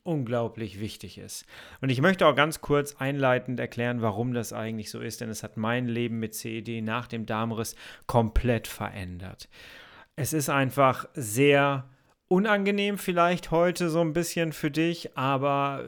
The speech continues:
gib mir und dieser Folge bitte eine Chance, denn ich möchte ganz gerne die grundlegende Info an dich weitergeben, dass es sich immer lohnt, egal welche Ausgangssituation du für dich gerade hast,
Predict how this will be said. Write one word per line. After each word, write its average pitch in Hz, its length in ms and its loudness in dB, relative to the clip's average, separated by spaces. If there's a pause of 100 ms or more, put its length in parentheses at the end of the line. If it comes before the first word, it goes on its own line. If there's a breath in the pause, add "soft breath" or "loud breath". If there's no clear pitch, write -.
gib 156 340 -8
mir 156 400 -2
und 143 160 -6
dieser 135 220 -2
Folge 139 440 -2
bitte 131 540 -4 (420 loud breath)
eine 131 240 2
Chance, 120 520 -2
denn 110 140 -6
ich 110 120 -10
möchte 131 300 -6
ganz 120 280 -8
gerne 135 580 -2 (340 loud breath)
die 117 160 -12
grundlegende 139 1000 -2
Info 139 580 -6
an 123 160 -6
dich 123 180 -10
weitergeben, 123 680 -2
dass 113 140 -6
es 117 160 -10
sich - 240 -14
immer 175 240 0
lohnt, 143 320 2
egal 123 480 0
welche 131 260 -4
Ausgangssituation 120 1200 -6
du 113 160 -8
für - 420 -8
dich 131 360 -8
gerade 120 440 -4
hast, - 420 -6